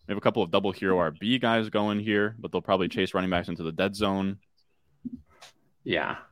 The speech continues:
Speaker 1: So it's looking
Speaker 2: That's kinda what I did, uh, last night. Last night I did the one fifty, and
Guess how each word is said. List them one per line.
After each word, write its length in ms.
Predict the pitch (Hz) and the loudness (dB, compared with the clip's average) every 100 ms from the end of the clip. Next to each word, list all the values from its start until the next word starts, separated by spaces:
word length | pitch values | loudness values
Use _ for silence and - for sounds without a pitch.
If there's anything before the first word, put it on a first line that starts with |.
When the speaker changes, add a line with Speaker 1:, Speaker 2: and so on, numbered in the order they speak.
| _ | _
Speaker 1:
So 80 | - | -4
it's 80 | |
looking 260 | 131 131 127 | -4 2 8
Speaker 2:
That's 220 | 120 143 | 10 10
kinda 160 | - 190 | 10 12
what 80 | 156 | 12
I 160 | 151 | 12
did, 320 | 156 139 127 120 | 12 12 12 12
uh, 440 | 117 113 107 101 - _ _ _ | 12 12 10 6 -8 _ _ _
last 280 | 113 117 - | 8 8 6
night. 340 | 117 107 92 - | 4 4 2 0
Last 280 | 117 117 131 | 4 4 4
night 100 | 117 | 2
I 80 | |
did 160 | 110 110 | 2 0
the 80 | 107 | -2
one 240 | 107 110 | 0 -2
fifty, 420 | 120 110 107 101 | -2 -2 -2 -2
and 380 | 104 101 98 98 | 0 0 -2 -4